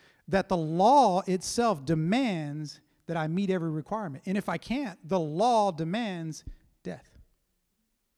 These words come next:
'cause the wages of sin are death. So now I find myself being killed by the law, right?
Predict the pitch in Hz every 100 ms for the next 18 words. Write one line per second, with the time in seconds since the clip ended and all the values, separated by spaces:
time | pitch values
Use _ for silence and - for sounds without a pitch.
0 | _ _ _ _ - 151 131 131 233 170
1 | 143 131 123 151 127 127 156 - _ _
2 | _ _ _ _ _ _ _ _ _ -
3 | 165 247 233 185 - - 269 294 226 170
4 | 151 - 165 160 147 _ _ 147 135 -
5 | 185 143 127 127 123 143 139 139 _ _
6 | _ _ _ _ _ _ _ _ _ -
7 | 139